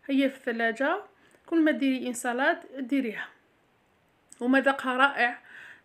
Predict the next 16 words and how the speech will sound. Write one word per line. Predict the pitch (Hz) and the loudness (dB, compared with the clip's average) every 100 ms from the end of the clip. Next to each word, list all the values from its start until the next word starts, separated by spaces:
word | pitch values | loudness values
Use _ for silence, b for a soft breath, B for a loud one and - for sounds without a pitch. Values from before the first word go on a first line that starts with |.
| - | -8
مذاقها | 262 262 254 | -4 -4 -4
بنين | 240 247 240 | -4 -4 -6
بزاف. | 214 220 247 359 - - - | -6 -2 0 0 -4 -18 -14
ان | |
شاء | 269 302 | -4 -2
الله | 285 | 0
تجربوها | 254 247 240 240 233 277 330 B B B B | 0 -2 -2 -4 -2 0 -2 B B B B
وتشوفوا. | 294 294 - 233 - - _ _ _ b b - | -10 -8 -8 -10 -10 -20 _ _ _ b b 2
بون، | 302 285 254 | 4 4 2
كيما | - 311 | 0 0
راكم | 302 294 | 2 -2
تشوفوا | 269 285 277 330 403 480 B B B | -4 -4 -6 -4 -4 -4 B B B
نبدا | 277 233 269 | -6 0 2
نزيد | 269 233 254 220 | 2 2 -4 -6
في | - | -10
الزيت، | 240 196 247 214 | -10 -8 -8 -8